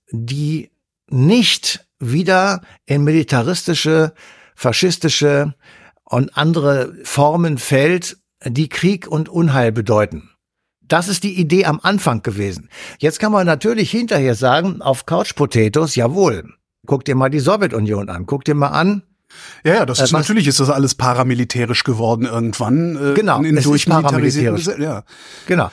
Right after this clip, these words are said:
Speaker 2: Aber da, da,
Speaker 1: Und
Speaker 2: da
Speaker 1: das
Speaker 2: steckt natürlich auch ein Automatismus immer wieder drin, ne? Also das, wenn du, wenn du sagst, wie, wie, wie kommt das eigentlich, dass sie eigentlich die gute Idee hatten und dann so abgedreht sind?
Speaker 1: Ja.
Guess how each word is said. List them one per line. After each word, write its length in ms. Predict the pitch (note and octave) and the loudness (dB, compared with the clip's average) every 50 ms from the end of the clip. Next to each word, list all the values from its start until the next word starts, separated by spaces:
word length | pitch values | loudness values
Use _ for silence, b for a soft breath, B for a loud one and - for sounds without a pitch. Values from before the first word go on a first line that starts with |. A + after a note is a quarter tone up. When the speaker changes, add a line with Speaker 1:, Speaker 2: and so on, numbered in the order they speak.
| - - - - | -8 -8 -2 0
Speaker 2:
Aber 100 | F3 G3 | 0 2
da, 100 | F#3+ G3 | 2 0
da, 120 | - G3+ | 0 0
Speaker 1:
Und 60 | F#3 E3 | 0 2
Speaker 2:
da 60 | E3+ | 2
Speaker 1:
das 80 | D3 | 2
Speaker 2:
steckt 180 | D3 G#3 G3+ - | 0 0 0 0
natürlich 360 | G#3+ - - F#3 F3+ E3 - E3 | 0 2 2 2 2 2 0 0
auch 100 | E3 - | 0 0
ein 80 | E3 | 0
Automatismus 760 | - E3 - E3 D3 C3+ - - C#3+ - - E3 C3+ B2 - | 0 0 2 2 2 2 2 2 0 2 2 2 0 0 -2
immer 320 | - - C3+ C3 B2 A2 | -2 0 0 0 0 0
wieder 220 | A2+ A#2 A#2 G#2+ G#2+ | -2 -4 -4 -4 -4
drin, 400 | A2 G#2+ A2+ G2+ G2+ F#2+ F2 G2 | -6 -8 -8 -8 -8 -8 -8 -8
ne? 200 | A#2 A2+ A#2 - | -8 -8 -8 -8
Also 220 | C#3+ C#3+ C3 C3+ | -8 -8 -8 -8
das, 240 | C3+ C3 C#3+ C3 - - | -6 -6 -6 -6 -6 -8
wenn 260 | D3 C#3+ C3+ D3 C#3 | -10 -6 -2 0 0
du, 140 | C#3 D3+ C#3+ | 0 0 0
wenn 80 | D3 D3+ | 0 2
du 80 | C#3+ | 2
sagst, 200 | C3+ D3+ - - | 2 0 0 0
wie, 200 | D#3 D#3 C#3 C3+ | 0 -2 -2 -2
wie, 180 | D3+ D#3 D3 C#3 | -2 -4 -2 -4
wie 80 | D3+ C#3+ | -4 -2
kommt 220 | - G3 A3+ - | 0 0 2 2
das 120 | D#3+ - E3+ | 0 0 0
eigentlich, 260 | C3+ C3 B2+ A#2+ - | 0 0 0 0 0
dass 160 | D3 C3+ - | -2 -2 -2
sie 100 | - C#3 | -2 -2
eigentlich 220 | C3+ D3 D#3 C#3+ - | 0 0 0 0 0
die 100 | D3 C3+ | -4 -4
gute 240 | D3 E3+ D#3 - | -4 -4 -2 -2
Idee 320 | D#3+ C#3 C3 D3 F#3+ F#3+ C#3 | -2 -2 -2 0 0 0 0
hatten 260 | C3 C3+ - D#3 C#3 | 0 0 0 0 0
und 160 | C3+ C3 A#2+ | 2 0 0
dann 120 | C#3+ C#3 B2+ | 0 0 0
so 100 | C3 - | 0 -4
abgedreht 560 | - - - - - A#2 A2 A#2 A#2 A#2 - | -8 -8 -8 -6 -6 -4 -4 -4 -4 -4 -2
sind? 140 | C3 B2 D3+ | -2 -2 -2
Speaker 1:
Ja. 80 | A#2 | -4